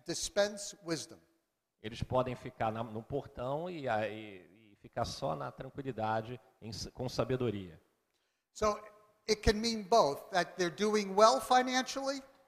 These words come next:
Speaker 2: Então tem dois significados. Um, que significa ele tá indo bem, prosperando financeiramente.
Speaker 1: and therefore they're able to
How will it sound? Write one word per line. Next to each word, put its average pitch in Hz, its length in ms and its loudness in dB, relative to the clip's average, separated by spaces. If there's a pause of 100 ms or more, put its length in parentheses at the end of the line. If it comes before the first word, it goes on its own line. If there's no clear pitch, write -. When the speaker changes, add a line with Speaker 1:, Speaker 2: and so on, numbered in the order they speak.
(560)
Speaker 2:
Então 147 180 -2
tem 147 140 2
dois 233 260 8
significados. 151 840 0 (140)
Um, 185 260 -2 (380)
que 147 120 -10
significa 143 720 -6 (160)
ele 113 120 -10
tá 135 140 0
indo 143 180 -4
bem, 165 240 -2
prosperando 156 500 -4
financeiramente. 143 880 -8
Speaker 1:
and 170 180 -4
therefore 214 560 6
they're 185 280 -4
able 208 480 4 (180)
to 165 460 -4